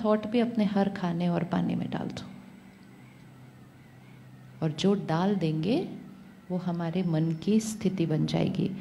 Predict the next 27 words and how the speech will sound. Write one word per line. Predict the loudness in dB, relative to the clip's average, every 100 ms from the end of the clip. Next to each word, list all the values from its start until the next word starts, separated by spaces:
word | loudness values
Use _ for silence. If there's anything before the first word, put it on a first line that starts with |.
| -10 -2 4
जो | 6
हमारी | 6 4 4 4
मन | 4 4 2
की | 2
स्थिति | -2 2 4 6 6
बन | 6 4
जाएगी | 2 0 0 0 0 -2 -12 -2
वो | 0
हमारी | 0 0 0 -2 0 0 0 -10 -4
सृष्टि | -2 2 2 2 0 0
बन | 0 0
जाएगी। | -2 -2 -4 -8 -12 -16 -8 -2
तो |
सुबह | 2 2 2 4 4
दिन | 4 4 4
की | 2
शुरुआत, | 4 4 4 2 -2 -8 -14 -16 -20 -20 -20 -20 -20 -20 -20 -20 -2
फिर | 2
उसके | 2 2 -2
बाद | -2 0 -2 -4 -12 -16 -20 -20 -20 -20 -20 -20 -20 -6
सारा | 0 4 4
दिन | 4 4 4
में | 2 4
बीच | 2 2
बीच | 0 0 0 2
में | 2
checking, | 2 0 0 -2